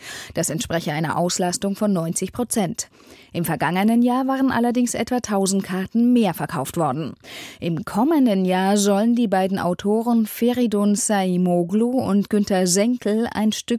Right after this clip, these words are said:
über eine Nebenfigur der Nibelungensage schreiben, nämlich über Dietrich von Bern. Der Diplomat soll auch die Frage behandeln, wie sich ein Krieg verhindern lasse,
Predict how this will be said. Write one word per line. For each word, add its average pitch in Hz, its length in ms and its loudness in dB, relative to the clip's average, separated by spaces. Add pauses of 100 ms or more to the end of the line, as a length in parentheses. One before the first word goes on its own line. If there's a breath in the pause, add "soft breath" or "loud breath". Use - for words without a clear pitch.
über 208 200 -2
eine 208 240 2
Nebenfigur 202 880 2
der 165 160 0
Nibelungensage 170 960 0
schreiben, 180 460 0 (340 loud breath)
nämlich 240 400 2
über 247 200 0
Dietrich 185 580 -4
von 240 240 2
Bern. 190 440 -2 (540 loud breath)
Der 165 140 -2
Diplomat 160 1080 -2
soll 190 440 0
auch 190 260 0
die 262 180 0
Frage 208 440 -2
behandeln, 196 680 0
wie 190 140 0
sich 180 280 -2
ein 170 200 -4
Krieg 220 300 -4
verhindern 214 500 0
lasse, 190 380 0